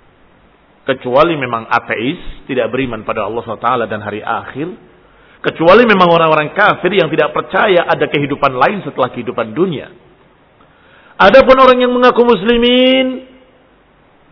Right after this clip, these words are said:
hampir seluruhnya, bahkan seluruhnya percaya adanya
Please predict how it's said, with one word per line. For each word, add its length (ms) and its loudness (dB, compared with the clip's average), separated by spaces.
hampir 560 2
seluruhnya, 880 0
bahkan 400 0
seluruhnya 480 2
percaya 480 2
adanya 320 -2